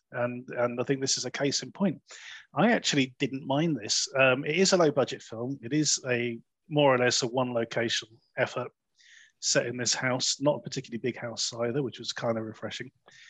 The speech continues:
Um, and yeah, he's, he's brought in to, um, undertake this exorcism,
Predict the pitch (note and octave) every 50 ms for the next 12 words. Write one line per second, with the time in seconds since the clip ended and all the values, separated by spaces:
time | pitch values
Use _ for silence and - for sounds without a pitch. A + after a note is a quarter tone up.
0 | - - _ _ _ - - C3+ C3+ C3+ C3 C3+ C3 C3 B2+ B2+ A#2+ G#2+ _ _
1 | _ _ _ _ _ _ _ _ _ _ _ _ _ _ _ _ _ - - C#3+
2 | C#3+ C#3+ C#3+ C#3+ C#3+ C#3+ C#3+ C3 - - - - G3+ F3+ A#2 - - C#3 C#3 C#3+
3 | E3 E3+ D#3 - - - - E3+ D3+ - - - - D#3+ D#3 - C#3 C3 B2+ B2
4 | A2+ - - - C#3 B2+ B2 B2 B2 B2 C3 _ _ _ _ _ _ _ _ _
5 | _ _ _ _ _ _ _ _ - - A#2+ A#2 A2+ A2+ G#2+ C#3 C#3 B2 - -
6 | - A#2+ A2 - A#2+ G#2+ - - A#2 - - C#3+ B2 C3 C3+ C3 C#3+ D3 C#3+